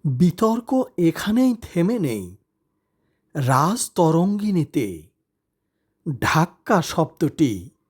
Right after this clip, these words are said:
পর্যবেক্ষণ কেন্দ্র হিসেবে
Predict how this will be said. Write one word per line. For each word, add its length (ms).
পর্যবেক্ষণ 920
কেন্দ্র 680
হিসেবে 580